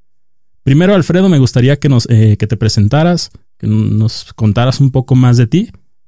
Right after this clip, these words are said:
para todas las personas que nos escuchan y nos ven en YouTube.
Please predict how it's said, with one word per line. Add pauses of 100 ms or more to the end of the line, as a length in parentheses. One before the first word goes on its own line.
para
todas
las
personas
que
nos
escuchan
y
nos
ven
en
YouTube.